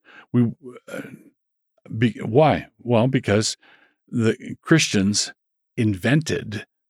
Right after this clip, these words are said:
the idea of, um, principled tolerance.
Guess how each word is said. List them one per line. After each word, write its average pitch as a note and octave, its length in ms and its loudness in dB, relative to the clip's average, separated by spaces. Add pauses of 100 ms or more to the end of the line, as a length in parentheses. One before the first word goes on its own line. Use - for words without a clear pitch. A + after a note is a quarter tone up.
(160)
the A2 100 2
idea F#2+ 680 -2 (120)
of, G2 400 -4 (720)
um, F#2+ 420 -2 (100)
principled F#2+ 760 0
tolerance. - 640 -6